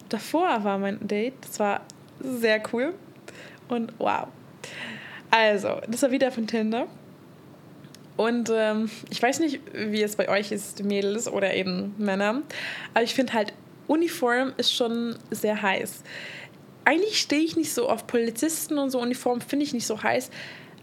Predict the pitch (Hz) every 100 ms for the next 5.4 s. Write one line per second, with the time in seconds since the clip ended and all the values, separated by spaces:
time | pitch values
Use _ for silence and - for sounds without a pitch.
0 | - - 240 233 240 - - 247 247 247
1 | 247 - 240 220 - 240 220 233 226 269
2 | 285 381 - 254 226 233 226 240 220 214
3 | 220 214 214 - - - - - - 226
4 | 202 196 185 185 - - - - 208 214
5 | 202 214 208